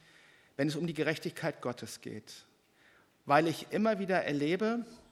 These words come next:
sowohl selbst als auch bei unseren Gästen im neuen Land, dass manch einer mit Jesus durchstartet und begeistert ist im Glauben, aber trotzdem manches auch schwer bleibt.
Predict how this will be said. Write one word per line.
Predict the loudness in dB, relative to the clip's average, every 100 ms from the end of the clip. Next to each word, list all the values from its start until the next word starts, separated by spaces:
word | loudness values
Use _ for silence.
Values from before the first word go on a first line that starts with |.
| -20 -20 -20 -20 -20 _ _ -4
sowohl | -2 4 4 6
selbst | 4 4 2 -4 2
als | 2 2
auch | 2 0 2
bei | 4 4
unseren | 4 0 0
Gästen | 0 -2 -2
im | -2 2
neuen | 2 2 2
Land, | 0 0 -4 -6 -14 _ -20 -20 _ _ _ 0
dass | 0 2
manch | 2 0 0 -4
einer | -2 0
mit | -2 -2
Jesus | -2 -2 -2 0
durchstartet | 0 2 -2 -4 -4 -4 -4 -6 -8 -10 -12
und | -12 -6
begeistert | 0 0 0 -2 -4 -6
ist | -4 -8 -6
im | -8
Glauben, | -2 0 0 -2 -6 -6 -10 -20 -20 -20 -20 -8
aber | 0 2 2
trotzdem | -2 -2 0 2
manches | 4 0 0 -6 -4
auch | -6 -4
schwer | -4 0 0
bleibt. | 0 -6 -10 -12 -12 -14